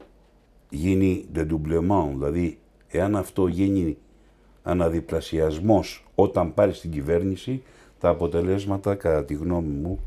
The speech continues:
θα είναι ολέθρια. Θα υπάρξει μία στασιμότητα και μία,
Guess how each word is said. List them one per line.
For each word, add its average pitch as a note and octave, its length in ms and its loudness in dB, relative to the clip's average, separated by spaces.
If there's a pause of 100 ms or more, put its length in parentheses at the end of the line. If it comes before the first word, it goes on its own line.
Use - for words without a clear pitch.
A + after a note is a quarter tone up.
(360)
θα - 160 2
είναι E2 180 0
ολέθρια. C#2+ 580 -4 (1000)
Θα D2+ 100 0
υπάρξει - 540 0 (100)
μία C#2 200 -6 (160)
στασιμότητα - 1200 -10 (1000)
και D2+ 140 -4
μία, A#2 480 -4